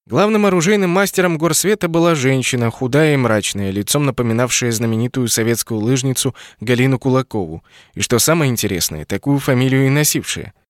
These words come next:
Увидев меня, кивнула вместо «здрасте», затем вытащила откуда-то карабин и выложила его передо мной. «Принимай работу»,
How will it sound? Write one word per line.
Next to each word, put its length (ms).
Увидев 400
меня, 300
кивнула 500
вместо 380
«здрасте», 560
затем 340
вытащила 460
откуда-то 420
карабин 440
и 100
выложила 460
его 200
передо 300
мной. 320
«Принимай 480
работу», 460